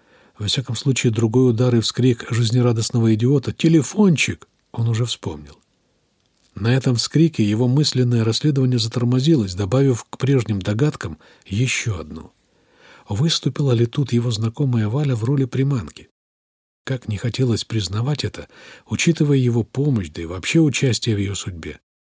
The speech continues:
Но все сводилось именно к этой ее роли. Почему она не дождалась его на месте, а постаралась тут же скрыться? Что за спешка?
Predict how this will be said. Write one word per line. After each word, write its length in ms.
Но 100
все 220
сводилось 500
именно 240
к 100
этой 200
ее 240
роли. 280
Почему 440
она 200
не 100
дождалась 600
его 140
на 120
месте, 460
а 120
постаралась 600
тут 200
же 100
скрыться? 500
Что 220
за 140
спешка? 480